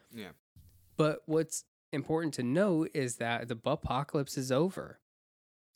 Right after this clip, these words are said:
Speaker 2: They are done. Sure, Rita's recovering from Nostalgia Patrol, but now that you have a car, it doesn't stop you now to go to Florida and touch your grandson, right? So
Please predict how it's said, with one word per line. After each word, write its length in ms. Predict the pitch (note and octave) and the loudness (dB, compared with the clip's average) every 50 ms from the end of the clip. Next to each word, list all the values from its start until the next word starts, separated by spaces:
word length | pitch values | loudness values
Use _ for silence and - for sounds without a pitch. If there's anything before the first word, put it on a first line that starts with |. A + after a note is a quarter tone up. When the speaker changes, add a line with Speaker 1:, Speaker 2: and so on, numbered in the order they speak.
| - - | -6 -2
Speaker 2:
They 160 | C3 C3+ D3 | 0 0 2
are 240 | - C#3+ E3+ G#3 A3+ | 2 4 4 2 2
done. 340 | G#3 - A#2+ G2+ F#2+ G2 - | 0 -2 -2 -2 -2 -6 -10
Sure, 320 | - - - - F#3 F#3+ E3 | -8 -4 0 2 2 2 2
Rita's 500 | C3+ C3 C#3 D3+ D3+ D3+ C3 A#2+ A#2+ - | 0 0 0 2 2 2 0 0 -4 -10
recovering 500 | B2 - - D3 C#3 C3+ C#3 C3+ C3 A#2+ | -12 -4 -2 0 0 2 2 0 0 -2
from 520 | - - - B2+ A#2+ A#2 A2 G#2+ - - - - - | -2 -2 0 0 0 0 -2 -6 -8 -12 -16 -16 -10
Nostalgia 580 | - C3 A#2 G#2+ - - - C3 F#3 G3+ F3 B2+ | -6 -6 -4 -4 -4 -4 0 0 0 0 0 -4
Patrol, 500 | - A#2+ G#2+ - - A2 G#2 A#2 C3+ - _ _ _ _ _ _ _ - | -6 -8 -8 -6 -6 -6 -4 -6 -8 -8 _ _ _ _ _ _ _ -12
but 480 | F#3 D3 C3+ C3+ C3+ D3 D3 C#3 - - _ _ _ _ _ _ _ _ _ _ _ A3+ F#3+ - - - _ _ _ _ - | -10 -2 0 2 4 4 2 2 0 -4 _ _ _ _ _ _ _ _ _ _ _ -20 -20 -20 -20 -20 _ _ _ _ -2
now 340 | D#3 C#3 B2+ B2 B2+ C#3 D#3 | 0 0 2 4 4 4 4
that 80 | E3+ D#3+ | 4 2
you 120 | C#3 C3 | 2 2
have 120 | C3 C3+ B2+ | 0 -2 -2
a 40 | - | -2
car, 240 | - D3 E3 F3 | 0 2 2 2
it 20 | D3 | 2
doesn't 240 | B2 C3 D3+ C#3+ A#2+ | 2 2 2 0 0
stop 460 | - - - G#2+ C3 E3+ - - C3 | -2 -2 -2 0 0 0 0 0 -2
you 100 | A#2 A2 | -2 -2
now 440 | G#2 G#2 G#2 G#2 G#2+ B2 C3+ D3+ - _ _ _ _ | -2 -4 -6 -6 -6 -8 -8 -10 -12 _ _ _ _
to 260 | - - D3 C3+ C3+ C3 | -4 0 2 2 2 2
go 500 | B2+ B2 A2 G#2+ A2 A#2 A#2+ B2 A#2+ - _ _ - | 2 0 0 2 0 0 -2 -4 -6 -10 _ _ -8
to 100 | - B2+ | -8 -6
Florida 500 | - - A#2+ A2+ A2+ A2+ A#2 A2+ A#2 - - - | -4 -2 -2 0 0 0 0 0 -2 -4 -8 -8
and 440 | B2 A#2 A2+ A2+ A2 A2 A2+ A2+ A#2 - _ _ _ _ _ _ - | -6 -4 -4 -4 -4 -6 -8 -10 -14 -18 _ _ _ _ _ _ -10
touch 240 | - - A#2 - - | -6 -6 -6 -4 -4
your 80 | B2+ A#2+ | -4 -2
grandson, 560 | B2 A#2 A2 G#2+ A2 G#2+ - - - - - - _ _ _ _ _ - | -2 -2 -2 -2 -4 -4 -6 -8 -8 -10 -14 -18 _ _ _ _ _ -6
right? 280 | - A2+ A#2+ C#3+ - - _ _ _ _ _ _ _ _ _ _ _ - - - - | -2 2 2 2 2 0 _ _ _ _ _ _ _ _ _ _ _ -20 -18 -8 -6
So 460 | - - D3+ C#3 C3 B2+ B2 B2 | -2 2 2 4 4 4 2 0